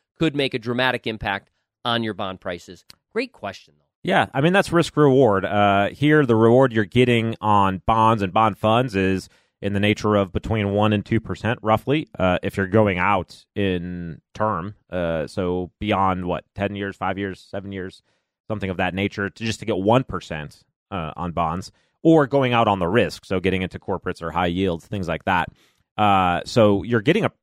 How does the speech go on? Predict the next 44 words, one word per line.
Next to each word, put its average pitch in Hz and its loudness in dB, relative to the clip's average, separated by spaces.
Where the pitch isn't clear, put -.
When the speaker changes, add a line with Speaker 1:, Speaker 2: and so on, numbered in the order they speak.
Speaker 2:
pretty 240 0
small 120 0
reward, 92 -2
considering 95 -8
you 95 -6
can 95 -10
get 92 -2
a 90 0
high 107 0
yield 98 -2
savings 98 -6
account 90 -8
at - -10
half - -4
of 92 -6
a 78 -8
percent. 76 -12
Um, 80 -6
so - -12
you're 107 -4
not 143 0
getting 127 -2
a 95 -2
lot 127 2
of 123 0
extra 113 0
reward, 104 2
but 107 -4
you're 98 -4
taking 113 -2
on 104 0
considerable 101 -4
risk 110 2
that 82 -8
your 90 -10
principal 90 -6
will 92 -6
decrease. 80 -12
So 87 -4
keep - -4
that 113 2
in 104 -2
mind, 92 0
that 87 -4